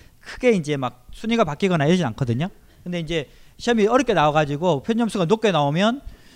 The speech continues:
과탐 비중이 이제 연대나 고대처럼 삼십 프로 반영한 학교가 유리하겠죠.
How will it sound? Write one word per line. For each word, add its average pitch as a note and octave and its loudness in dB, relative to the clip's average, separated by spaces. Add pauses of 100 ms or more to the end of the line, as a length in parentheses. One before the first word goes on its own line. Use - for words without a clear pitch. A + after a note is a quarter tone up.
(140)
과탐 G#3+ 0 (680)
비중이 F#3 -2
이제 D3 -2
연대나 D3+ 0
고대처럼 D3+ -4
삼십 A3 -4
프로 F3 -4
반영한 D#3 0
학교가 E3 -2
유리하겠죠. C3 -4